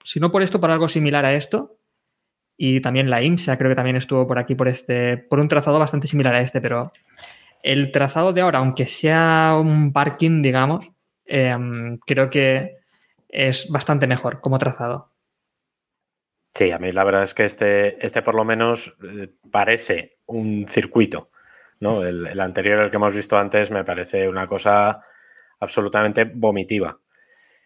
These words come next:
Speaker 2: Pero bueno, vamos a ver. A, casi, a, vamos a especificar también que este circuito está situado en el, en el Miami Garden, en el Miami Gardens, que es una, digamos, un barrio,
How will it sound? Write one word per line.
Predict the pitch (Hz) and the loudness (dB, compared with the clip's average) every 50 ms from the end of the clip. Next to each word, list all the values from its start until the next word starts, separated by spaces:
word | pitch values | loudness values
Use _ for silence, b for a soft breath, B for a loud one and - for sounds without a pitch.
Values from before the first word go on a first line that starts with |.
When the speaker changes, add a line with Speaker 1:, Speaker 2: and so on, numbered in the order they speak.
| _ _ _ | _ _ _
Speaker 2:
Pero | - 123 127 | 0 2 2
bueno, | 123 139 165 202 185 117 101 | 4 4 2 2 0 -2 -2
vamos | 101 113 117 143 156 - 120 | -2 0 2 2 2 2 2
a | 113 | 2
ver. | 127 175 185 104 - - | 2 2 2 0 -2 -6
A, | 110 107 90 - - - - - - _ _ _ _ _ | -6 -8 -8 -12 -20 -20 -20 -20 -20 _ _ _ _ _
casi, | - - 139 143 - - 185 190 190 185 190 - - _ _ _ - - - | -4 -2 -2 0 0 0 2 2 2 0 -2 -8 -18 _ _ _ -12 -8 -8
a, | 117 117 - | -8 -8 -8
vamos | - 120 123 123 131 147 147 - | -8 -4 0 0 2 2 0 0
a | 175 | -2
especificar | 165 - 170 151 156 151 147 151 147 147 147 | -2 -2 -2 -2 0 0 0 2 2 0 2
también | 151 143 143 151 170 170 | 2 2 2 2 0 0
que | 165 | 0
este | - - 131 | 0 0 0
circuito | - - 135 127 - - 160 160 156 127 | 0 0 0 0 -2 -4 -2 0 0 0
está | 110 - - - 117 117 120 123 123 123 123 120 120 120 117 - - - | 0 0 0 0 2 4 4 4 4 2 2 0 0 -4 -6 -12 -16 -12
situado | - - 120 117 127 135 147 143 131 | -10 -8 -4 0 2 2 2 2 2
en | 117 113 | 0 -2
el, | 110 107 104 104 101 101 98 98 95 95 92 90 87 - - - | -4 -4 -4 -6 -6 -6 -6 -6 -6 -6 -8 -8 -10 -12 -14 -14
en | 113 104 101 | -12 -10 -8
el | 98 95 | -8 -8
Miami | 95 98 98 107 107 117 117 113 | -6 -4 -4 -2 -2 -2 -2 -2
Garden, | 120 131 135 123 123 131 156 190 - _ _ _ _ _ _ _ _ _ _ _ _ _ _ _ _ _ _ _ _ _ _ _ _ _ - 98 | 0 0 0 0 0 -2 -4 -10 -16 _ _ _ _ _ _ _ _ _ _ _ _ _ _ _ _ _ _ _ _ _ _ _ _ _ -18 -16
en | 98 | -12
el | 98 98 92 | -12 -10 -10
Miami | 92 98 104 107 110 110 | -6 -6 -4 -2 -2 0
Gardens, | 110 120 127 120 107 95 - | 0 0 0 0 -2 -4 -4
que | - 104 | -4 -6
es | - - | -4 -4
una, | - 110 110 110 110 110 110 110 | -6 -2 0 2 2 2 2 0
digamos, | 92 110 107 110 110 113 110 - - | -4 -4 -2 -2 0 -2 -2 -4 -4
un | 117 110 | -4 0
barrio, | 113 113 110 110 110 110 110 110 104 104 101 - | 2 2 2 2 2 2 2 2 0 -2 -4 -10